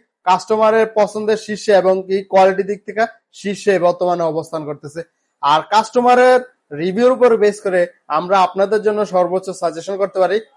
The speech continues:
এই ব্যাগটি পারফেক্টলি আপনি ইউজ করতে পারবেন। এই ব্যাগটি কাদের জন্য নয়? আমি বিভিন্ন সময় বিভিন্ন জায়গায় দেখেছি এমনও কিছু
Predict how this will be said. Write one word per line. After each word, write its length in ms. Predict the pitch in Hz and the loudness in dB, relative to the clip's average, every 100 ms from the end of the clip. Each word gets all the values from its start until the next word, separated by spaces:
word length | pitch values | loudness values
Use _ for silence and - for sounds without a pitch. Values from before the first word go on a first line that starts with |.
| - | -12
এই 60 | 156 | -4
ব্যাগটি 240 | 185 190 214 - | -4 -4 -8 -2
পারফেক্টলি 480 | 196 196 214 214 202 185 | -2 -2 -4 -4 -2 0
আপনি 180 | 147 - 160 | -2 -6 -8
ইউজ 140 | 170 190 | -6 -2
করতে 180 | 202 160 147 | -2 0 -2
পারবেন। 220 | 131 127 _ _ - - - - 185 | -4 -10 _ _ -8 -8 -8 -6 -2
এই 80 | 214 | 0
ব্যাগটি 220 | 226 247 247 | -2 -4 -2
কাদের 240 | 220 214 196 | -2 -2 -2
জন্য 140 | 196 175 143 | -4 -4 -10
নয়? 160 | - _ _ _ _ _ _ _ _ - | -14 _ _ _ _ _ _ _ _ -6
আমি 120 | 170 247 240 | -6 -4 -4
বিভিন্ন 220 | 240 254 262 | -4 -4 -2
সময় 260 | 247 208 208 170 | 0 0 0 -4
বিভিন্ন 240 | 190 202 196 | -6 -4 0
জায়গায় 280 | 180 180 196 185 | 0 0 0 -4
দেখেছি 280 | 185 190 180 147 | -6 -6 -6 -6
এমনও 260 | 156 185 196 196 | -4 -6 -6 -8
কিছু 200 | 190 | -6